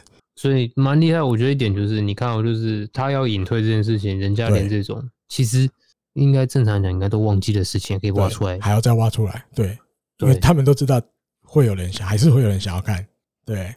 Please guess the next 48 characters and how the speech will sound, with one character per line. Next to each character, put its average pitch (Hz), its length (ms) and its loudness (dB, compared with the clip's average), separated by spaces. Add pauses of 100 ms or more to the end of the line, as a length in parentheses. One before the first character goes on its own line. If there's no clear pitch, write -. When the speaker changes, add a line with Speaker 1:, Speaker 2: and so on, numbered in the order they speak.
(340)
Speaker 1:
对。 107 100 -2
Speaker 2:
这 95 80 2
些 104 80 0
东 101 240 -4
西， 95 220 -8
对， 98 160 -8
虽 175 180 2
然 120 140 4
已 104 100 -2
经 123 140 -4
感 110 160 -2
觉 104 100 0
好 90 80 -2
像 120 180 -2
已 107 60 -2
经 104 160 -4
被 113 180 -2
遗 101 220 -6
忘 104 320 -2
了， 92 100 -18 (260)
可 107 100 -2
是 98 100 0
我 107 140 2
再 131 120 2
重 104 160 0
新 120 160 0
把 98 120 -2
它 101 40 0
写 90 220 -6
出 101 180 -8
来， 92 240 -8 (100)
大 113 120 -2
家 107 160 -2
一 95 60 -2
定 104 120 -4
还 90 140 -4
会 92 100 -2
想 90 220 -10
要 92 60 -8
看， - 260 -14 (300)
或 - 160 -4
者 101 80 0
是 104 160 -2
记 117 160 -2
得 101 80 0
觉 98 160 -4
得 98 100 -4
有 101 260 -2